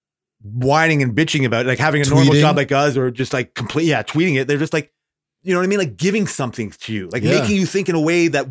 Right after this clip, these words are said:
Speaker 1: words, obviously, that's why I guess a picture is worth a thousand words.
Speaker 2: Oh,
Speaker 1: But
Speaker 2: absolutely.
Speaker 1: I have a, at fifty, I've learned, and maybe that's yesterday, but at fifty, I've learned, like, a new appreciation for that, right? Like, uh, that's not, that's not just fluff. It is in a way, and yeah, it's so, you're so important, you're a fucking artist and all that, but,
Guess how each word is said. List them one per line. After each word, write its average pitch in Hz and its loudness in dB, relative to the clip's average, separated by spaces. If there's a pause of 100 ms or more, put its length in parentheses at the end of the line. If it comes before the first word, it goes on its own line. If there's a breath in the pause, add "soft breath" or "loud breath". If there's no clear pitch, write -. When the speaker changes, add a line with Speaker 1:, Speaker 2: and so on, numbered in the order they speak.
(220)
Speaker 1:
words, 147 -2
obviously, 131 -4
that's 135 -4
why 135 -2
I 123 -2
guess 127 -4
a 117 -4
picture 139 -4
is 110 -4
worth 120 -4
a 104 -18
thousand 120 -4
words. 139 0
Speaker 2:
Oh, 123 2
Speaker 1:
But 113 0
Speaker 2:
absolutely. 123 -4
Speaker 1:
I 156 0
have 185 0
a, 156 0 (340)
at 131 -10
fifty, 143 -2
I've 131 -2
learned, 151 -4
and 113 -10
maybe 101 -10
that's 90 -16 (140)
yesterday, 104 -6
but 107 -8 (240 loud breath)
at 139 0
fifty, 214 0
I've 156 2
learned, 165 0
like, 143 0
a 147 0
new 160 2
appreciation 143 -2
for 110 -8
that, 85 -10 (400)
right? 135 -2
Like, 147 0
uh, 147 2
that's 147 -4
not, 160 -2 (360)
that's 147 -6
not 165 -2
just 131 -8
fluff. 135 -2
It 143 -2
is 175 2
in 175 0
a 165 2
way, 156 2
and 139 -2
yeah, 139 0
it's - -12
so, 127 -4
you're 107 -10
so 113 -6
important, 110 -6
you're 104 -4
a 95 -8
fucking 110 -6
artist 110 -2
and 107 -6
all 110 -4
that, 117 -4
but, 123 -4